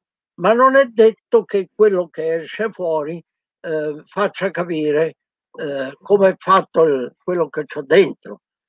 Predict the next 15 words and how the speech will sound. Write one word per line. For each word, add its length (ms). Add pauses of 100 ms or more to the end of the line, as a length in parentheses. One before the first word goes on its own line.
(220)
Così, 520 (480)
buttato 960
davanti 600
così, 420
mm, 540
so 240
interpretarlo 840
soltanto 520
in 120
questo 360
modo. 300
Il 500
pensiero 440
di 80
Wittgenstein 880